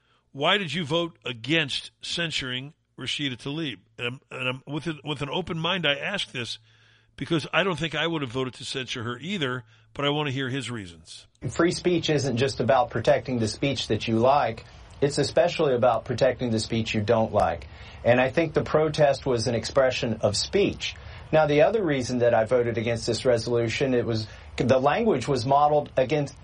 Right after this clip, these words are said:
Speaker 2: after a resolution that I voted against two years ago that calls, calls the January sixth protesters insurrectionists. I think it's wrong to call the January sixth protesters insurrectionists,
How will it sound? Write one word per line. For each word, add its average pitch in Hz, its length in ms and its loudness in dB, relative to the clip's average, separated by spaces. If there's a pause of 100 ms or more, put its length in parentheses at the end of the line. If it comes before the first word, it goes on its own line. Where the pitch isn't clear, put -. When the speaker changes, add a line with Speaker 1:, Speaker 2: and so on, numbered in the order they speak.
(160)
Speaker 2:
after 165 420 2
a 139 40 2
resolution 135 800 2
that 131 160 4
I 131 100 4
voted 139 380 2
against 127 420 -2
two 160 140 0
years 190 300 2
ago 135 320 4
that 131 160 -2
calls, 143 440 2 (240)
calls 147 400 6
the 135 160 0
January 151 420 2
sixth - 360 -2
protesters 123 840 2
insurrectionists. 113 1040 0 (380)
I 135 120 4
think 143 160 4
it's 120 120 -2
wrong 135 340 4
to 156 80 2
call 147 200 4
the 131 80 -4
January 139 400 0
sixth - 280 -2
protesters 165 720 2
insurrectionists, 156 1040 2